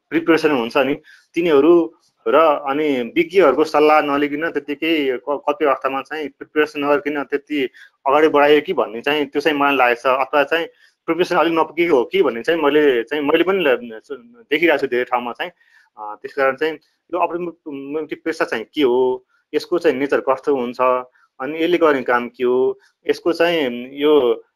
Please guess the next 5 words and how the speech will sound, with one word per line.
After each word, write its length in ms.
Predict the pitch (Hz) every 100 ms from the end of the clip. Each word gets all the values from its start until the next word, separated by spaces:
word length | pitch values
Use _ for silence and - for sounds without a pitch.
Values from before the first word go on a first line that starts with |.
| _
म, 400 | 117 113 113 110 110 107 107 107 110 - _ 120 113 110
पोस्टहरू 340 | 175 156 160 127
के 140 | 147
के 100 | 160
हुन्छ 280 | 135 120